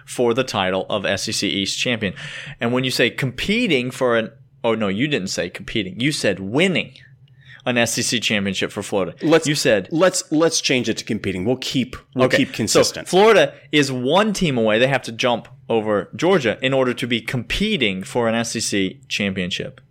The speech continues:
Speaker 1: So both schools, technically speaking, are one school away. Now, I know some of you might argue South Carolina is better than Tennessee. Kentucky has been better than Tennessee for the last several years. And those things are true.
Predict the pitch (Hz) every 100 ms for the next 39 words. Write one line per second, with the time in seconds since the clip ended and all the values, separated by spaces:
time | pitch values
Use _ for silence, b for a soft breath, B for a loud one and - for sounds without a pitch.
0 | - - 139 107 B B B 127 147 226
1 | 233 - 147 139 - - 156 123 117 117
2 | 104 - 104 104 98 110 104 101 - _
3 | 107 123 143 143 - 135 127 113 101 104
4 | 135 139 120 131 123 120 110 107 104 104
5 | 104 92 113 - - 101 107 104 104 104
6 | 101 98 101 - 104 101 98 92 104 113
7 | - 131 101 98 107 98 104 101 95 104
8 | 98 104 95 98 95 95 - 104 95 92
9 | 95 95 - 151 170 180 185 156 117 -
10 | 120